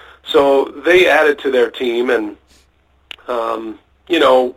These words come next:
the t-, team I saw in spring training wasn't the team that I saw at the end of the year, right? They had added some pieces. Uh, guys had elevated their games. We had, we had seen a, a, a number of young players come up and not just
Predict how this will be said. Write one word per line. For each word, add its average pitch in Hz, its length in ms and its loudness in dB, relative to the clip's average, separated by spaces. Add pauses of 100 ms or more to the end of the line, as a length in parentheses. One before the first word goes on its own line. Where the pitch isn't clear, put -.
the 127 120 -4
t-, - 240 -20 (180)
team 143 220 -2
I 151 200 2
saw 117 280 0
in 104 60 -8
spring 107 300 -6
training 117 560 0 (640)
wasn't 131 580 -2
the - 80 -4
team 127 300 -4
that 110 120 0
I 107 160 0
saw 107 300 -2
at 101 60 -10
the 107 120 -6
end 101 100 -8
of 95 60 -8
the 92 80 -8
year, 98 400 -6 (180)
right? 104 300 -4
They 101 140 -6
had 101 80 -2
added 110 300 0
some 107 120 -10
pieces. 107 540 -10 (540)
Uh, 95 160 -8
guys 110 320 0
had 107 120 -2
elevated 117 520 -2
their 104 160 -4
games. 113 440 -4
We 110 180 -2
had, 101 120 -6 (480)
we 131 120 0
had 123 200 -2
seen 139 180 2
a, 113 100 0 (160)
a, 117 120 -6 (280)
a 107 40 -8
number 120 260 2
of 104 80 -4
young 123 320 2
players 127 520 0
come 123 200 -2
up 123 160 0
and 101 360 -8 (140)
not 160 240 0
just - 440 -6